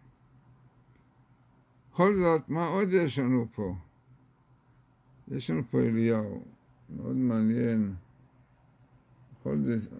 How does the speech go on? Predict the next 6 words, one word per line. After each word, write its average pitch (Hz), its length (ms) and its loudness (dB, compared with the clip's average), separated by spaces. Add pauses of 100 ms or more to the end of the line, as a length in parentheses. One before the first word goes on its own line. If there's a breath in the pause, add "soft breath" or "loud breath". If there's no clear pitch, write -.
רבי 107 240 -2
אליהו 131 320 2
דסר 123 500 -2
מדבר 104 580 -2
על 113 120 2
השואה, 117 480 -2